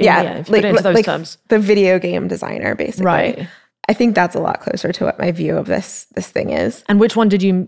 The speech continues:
Speaker 2: think, you know, it, the one you met,
Speaker 1: Mm-hmm.
Speaker 2: which matches up? Was it the, the original, the O G?
Speaker 1: No.
Speaker 2: It was the demiurge.
Speaker 1: More like the demiurge. More
Speaker 2: Wow.
Speaker 1: like, more like a guy who's, like, trying his best. And it's, like, pretty good. Like, he had a lot of great ideas,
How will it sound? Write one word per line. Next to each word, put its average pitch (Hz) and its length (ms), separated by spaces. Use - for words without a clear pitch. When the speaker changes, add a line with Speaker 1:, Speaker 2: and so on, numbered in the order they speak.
Speaker 2:
think, 180 240
you 190 120
know, 190 720
it, 127 200
the 196 60
one 214 160
you 202 100
met, 185 300
Speaker 1:
Mm-hmm. 220 100
Speaker 2:
which 240 320
matches 185 420
up? - 240
Was 175 120
it 180 120
the, 165 340
the 160 220
original, 226 680
the 180 80
O 180 100
G? 180 400
Speaker 1:
No. 196 300
Speaker 2:
It 180 60
was 170 140
the 180 60
demiurge. 175 640
Speaker 1:
More 247 380
like 226 180
the 180 60
demiurge. - 600
More 233 140
Speaker 2:
Wow. 220 500
Speaker 1:
like, 175 100
more 247 100
like 269 180
a 277 60
guy 214 300
who's, 208 220
like, 185 140
trying 175 420
his 185 200
best. - 640
And 202 120
it's, 185 160
like, 208 360
pretty 330 320
good. 190 600
Like, 185 180
he - 160
had 240 120
a 220 60
lot 220 160
of 208 80
great 185 200
ideas, 196 560